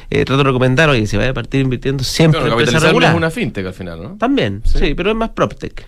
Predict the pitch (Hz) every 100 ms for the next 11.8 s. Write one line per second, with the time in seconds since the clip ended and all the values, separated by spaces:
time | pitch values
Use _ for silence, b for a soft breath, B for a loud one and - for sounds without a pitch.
0 | - 135 135 123 107 175 - - 107 131
1 | 131 107 - - 101 110 B - 160 160
2 | 175 180 170 - 147 135 117 92 90 98
3 | 101 101 92 104 120 117 151 156 156 147
4 | 147 147 185 208 220 196 165 - 190 202
5 | 196 175 - 190 208 233 220 - 190 175
6 | 233 247 285 311 349 156 185 214 208 202
7 | 214 254 226 117 117 - 127 117 - 151
8 | 151 143 139 123 123 117 117 113 - -
9 | - 120 113 110 110 107 131 156 165 165
10 | 156 156 151 160 156 170 B B B B
11 | - 120 156 175 175 190 180